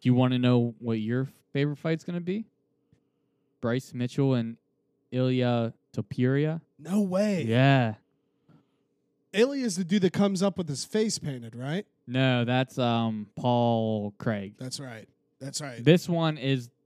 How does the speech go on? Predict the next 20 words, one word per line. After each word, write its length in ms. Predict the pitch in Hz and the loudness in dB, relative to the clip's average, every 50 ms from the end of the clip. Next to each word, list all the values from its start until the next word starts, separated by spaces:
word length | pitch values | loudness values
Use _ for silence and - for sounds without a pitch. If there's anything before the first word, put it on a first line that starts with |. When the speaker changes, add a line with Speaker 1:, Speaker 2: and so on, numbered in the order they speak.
| _ _ - | _ _ -6
Speaker 1:
um, 360 | 127 123 120 117 113 113 113 - | -4 -2 -2 -2 -4 -6 -6 -4
Ilya 340 | 131 143 151 151 143 135 131 | 0 0 2 2 2 2 2
was 140 | 123 120 117 | 0 0 -2
the 60 | 120 | -2
one 120 | 120 117 | -2 -4
who 80 | 113 110 | -4 -4
got 160 | 113 120 117 | -2 -2 -2
in 140 | 117 117 110 | -2 -2 -4
with 120 | 101 101 101 | -4 -6 -6
Patty 320 | - 127 120 113 113 113 | -4 -4 -4 -2 -4 -4
in 100 | 110 104 | -6 -6
the 60 | 101 | -6
hotel 580 | 98 110 107 - - 117 113 107 101 101 113 - _ _ - | -4 -4 -4 -4 -4 -4 -4 -4 -4 -6 -8 -12 _ _ -8
when 120 | 135 - | -6 -2
he 80 | - - | 0 4
was 100 | 143 143 269 | 4 6 6
Speaker 2:
Oh, 60 | 247 | 6
Speaker 1:
trying 160 | 143 135 123 120 | 6 4 4 2
to 40 | 117 | 0
Speaker 2:
yeah. 160 | 113 123 | 0 2